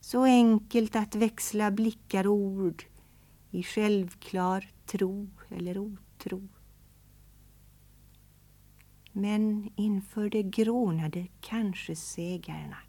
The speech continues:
tystnar vi, tar tillbaka blicken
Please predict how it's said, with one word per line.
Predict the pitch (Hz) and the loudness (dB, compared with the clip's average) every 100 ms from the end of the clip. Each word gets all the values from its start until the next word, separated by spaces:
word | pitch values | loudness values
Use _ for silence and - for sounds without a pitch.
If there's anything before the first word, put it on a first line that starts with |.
| - - - - - - - - - | -20 -20 -20 -20 -20 -20 -20 -20 -8
tystnar | 180 175 - - - 156 147 | -8 -8 -12 -18 -10 -10 -8
vi, | 151 160 175 - - - - - - - - - | -10 -12 -12 -20 -20 -20 -20 -20 -20 -20 -20 -2
tar | 220 220 | 4 6
tillbaka | 247 240 214 214 - 233 | 6 6 6 2 -2 -4
blicken | 202 190 185 - 208 202 | 0 0 -2 -4 -2 -2